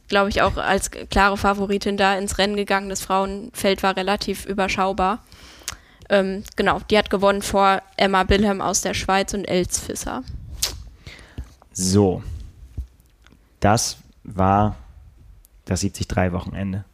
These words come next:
Speaker 1: Ja.
Speaker 2: Am Wochenende oder haben wir noch was dazwischen?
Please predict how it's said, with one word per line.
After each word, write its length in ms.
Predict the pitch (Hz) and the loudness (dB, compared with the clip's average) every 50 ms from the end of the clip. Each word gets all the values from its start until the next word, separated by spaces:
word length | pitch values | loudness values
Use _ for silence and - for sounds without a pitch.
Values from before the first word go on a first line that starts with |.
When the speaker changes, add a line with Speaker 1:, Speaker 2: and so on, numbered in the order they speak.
| - - - | -20 -6 -2
Speaker 1:
Ja. 200 | 220 180 - - - _ _ - - - - - - - - - _ _ _ - - - - - - - - - - _ _ _ | 0 0 0 0 -4 _ _ -10 -10 -8 -8 -10 -14 -18 -20 -20 _ _ _ -20 -20 -18 -18 -18 -18 -20 -20 -20 -20 _ _ _
Speaker 2:
Am 160 | - 107 104 107 | 0 2 4 4
Wochenende 580 | 127 135 151 123 110 113 120 123 147 175 175 165 - _ _ _ _ _ _ _ _ _ - - - - - - - - | 4 2 2 2 2 2 2 2 2 0 -2 -6 -12 _ _ _ _ _ _ _ _ _ -20 -20 -20 -20 -20 -20 -12 -6
oder 140 | - 107 104 | 0 4 4
haben 100 | 107 110 | 4 4
wir 60 | 113 | 4
noch 140 | 110 110 104 | 2 2 2
was 120 | 117 110 - | 0 0 0
dazwischen? 560 | - 107 - - 127 131 - 160 165 160 | 0 -2 0 -2 -2 -2 -2 -4 -4 -6